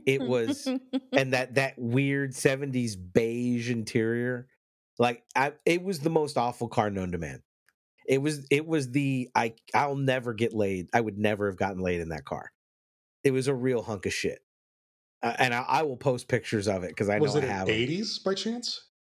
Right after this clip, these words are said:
Speaker 1: Mm, I don't know. I don't think so.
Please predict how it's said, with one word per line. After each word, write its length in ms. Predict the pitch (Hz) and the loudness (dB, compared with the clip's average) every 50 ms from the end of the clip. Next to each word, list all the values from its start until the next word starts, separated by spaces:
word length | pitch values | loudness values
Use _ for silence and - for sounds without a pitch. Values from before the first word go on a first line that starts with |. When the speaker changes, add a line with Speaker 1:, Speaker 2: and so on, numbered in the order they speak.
| _ _ _ _ _ _ _ _ _ _ | _ _ _ _ _ _ _ _ _ _
Speaker 1:
Mm, 760 | 123 123 135 135 139 139 143 143 143 147 143 143 143 143 143 139 _ _ _ _ _ _ _ _ - | -2 -2 0 0 0 0 -2 -2 -2 -2 0 0 0 -2 -4 -6 _ _ _ _ _ _ _ _ -4
I 60 | - | -2
don't 220 | 151 165 147 120 | 0 0 0 0
know. 100 | 107 104 104 | 0 0 0
I 60 | 117 | 0
don't 160 | 139 139 104 | 0 0 0
think 180 | - 117 107 - | 0 -2 -2 -2
so. 280 | - - 82 69 65 | -4 -6 -6 -6 -6